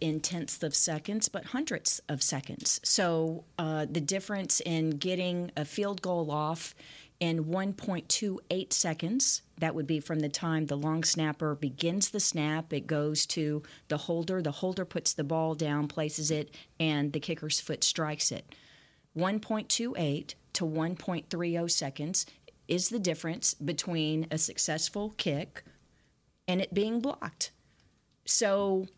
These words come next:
<laughs> yeah, you have to be exactly right. No missteps, no mistiming. Everything has to be perfect. And when you talk about the, the mentality to detail and it takes for that, do we have time? I, I think I told this story last year, but the m-,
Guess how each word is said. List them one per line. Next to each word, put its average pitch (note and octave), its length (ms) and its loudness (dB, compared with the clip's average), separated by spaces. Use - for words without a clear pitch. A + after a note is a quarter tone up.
<laughs> - 320 -2
yeah, B3 320 6
you A#3+ 220 2
have C4 220 0
to G#3+ 80 0
be G3+ 360 2
exactly F3+ 580 0
right. G#3+ 460 -4
No F3 420 2
missteps, F3+ 920 0
no E3 260 0
mistiming. D#3+ 800 0
Everything F3 520 -2
has E3 320 0
to E3+ 80 -6
be D#3+ 140 0
perfect. - 600 -6
And F#3 200 0
when F#3+ 120 0
you F3 80 0
talk G#3 260 -4
about F3 360 -2
the, D#3+ 260 0
the D#3 80 0
mentality F3+ 680 -2
to D3+ 100 -4
detail D#3+ 600 -2
and D3+ 120 0
it - 80 -6
takes E3 260 -2
for - 140 -4
that, F3+ 240 -4
do F3+ 140 0
we G#3 160 0
have G3 160 -2
time? G#3+ 260 -2
I, E3+ 200 -2
I E3+ 40 -4
think A#3 200 -4
I A#3 60 -2
told A3+ 240 -4
this G#3+ 160 2
story G#3 400 -2
last G3 460 -2
year, D#3 200 0
but D#3 280 -6
the D#3 80 -2
m-, D3+ 200 0